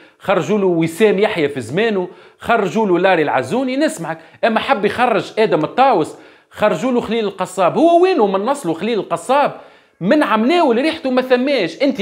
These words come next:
اصلًا علاش تهبط فيه في المقابله متاع اليوم؟ عالم كره القدم بصفه عامه، وقت اللي تهبط ملاعب يتهبطوا باش يقدم لك الاضافه. اليوم حمدي العبيدي هبطوا المقابله الاخيره، سجل لك هدف، هبطوا المقابله متاع اليوم، كيف كيف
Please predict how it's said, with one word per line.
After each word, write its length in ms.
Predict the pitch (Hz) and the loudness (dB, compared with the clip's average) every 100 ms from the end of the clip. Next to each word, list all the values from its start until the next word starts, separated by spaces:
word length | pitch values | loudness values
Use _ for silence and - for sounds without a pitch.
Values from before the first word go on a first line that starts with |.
| 208 | -4
اصلًا 500 | 220 - 233 294 226 | -6 -4 0 0 2
علاش 220 | 170 240 247 | 0 -2 -4
تهبط 400 | - 220 180 170 | -2 0 0 -2
فيه 140 | 269 | -4
في 100 | 214 | -2
المقابله 480 | 185 175 262 220 202 | -4 0 0 0 0
متاع 240 | 185 196 | 0 0
اليوم؟ 380 | 190 202 156 104 | 0 0 0 2
عالم 280 | 233 240 165 | 2 2 0
كره 280 | - 202 147 | 0 0 0
القدم 480 | - 147 139 117 | 0 0 0 -4
بصفه 340 | 107 - 175 135 | -8 -8 -4 0
عامه، 340 | 123 117 107 | 0 0 0
وقت 220 | 143 - | 0 0
اللي 140 | 202 190 | 0 0
تهبط 400 | 190 208 151 - | 0 -2 -2 -4
ملاعب 420 | 156 220 190 120 | 0 2 2 0
يتهبطوا 420 | 131 202 - 220 | -2 -2 -2 -4
باش 180 | 185 208 | -4 -6
يقدم 400 | 180 180 160 180 | -4 -4 -2 -2
لك 160 | 160 151 | -2 -2
الاضافه. 600 | 143 131 120 104 - _ _ _ - | -2 0 0 -2 -10 _ _ _ -4
اليوم 300 | 160 277 220 | 0 2 0
حمدي 320 | 233 202 147 | -2 0 0
العبيدي 600 | 135 110 202 220 262 - - | 0 0 -2 -4 -8 -12 -8
هبطوا 460 | 147 139 214 147 | -4 0 0 0
المقابله 480 | 117 120 - 127 101 | -4 -4 0 -2 0
الاخيره، 400 | 107 110 139 180 | -6 -6 -4 -4
سجل 380 | 208 190 143 175 | -2 -4 -4 -4
لك 140 | 156 | -2
هدف، 260 | 123 107 101 - _ _ | -4 -4 -6 -10 _ _
هبطوا 400 | 117 120 - 147 | -6 0 0 0
المقابله 480 | 123 123 170 170 117 | 0 0 2 2 2
متاع 220 | 110 117 | -4 -2
اليوم، 460 | 107 156 208 120 - - _ _ - | 0 2 2 0 -6 -20 _ _ -16
كيف 120 | 107 | -16
كيف 400 | - 170 196 196 | -8 -6 -4 -6